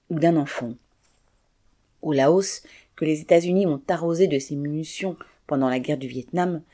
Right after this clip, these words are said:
elles ont fait vingt-cinq mille victimes depuis la fin du conflit en mille neuf cent soixante-treize. Elles ont été utilisées plus récemment en Syrie et en Ukraine par les troupes russes,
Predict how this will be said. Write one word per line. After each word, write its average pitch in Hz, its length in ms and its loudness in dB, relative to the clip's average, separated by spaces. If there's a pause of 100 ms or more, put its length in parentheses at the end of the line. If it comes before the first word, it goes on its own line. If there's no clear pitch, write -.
(260)
elles 190 240 4
ont 208 60 0
fait 208 200 2
vingt-cinq 208 500 4
mille 196 260 -4
victimes 165 640 -6
depuis 151 260 -8
la 151 140 0
fin 175 160 -6
du 160 140 -8
conflit 156 480 -10 (320)
en 156 100 0
mille 156 200 0
neuf 151 160 -2
cent 165 80 -12
soixante-treize. 131 840 -4 (920)
Elles 190 180 4
ont 226 40 2
été 220 260 2
utilisées 202 480 0
plus 202 220 -2
récemment 185 500 0
en 180 80 -2
Syrie 180 500 -4
et 170 140 -2
en 175 140 0
Ukraine 170 500 -2 (300)
par 175 120 0
les 175 120 0
troupes - 260 -12
russes, - 460 -10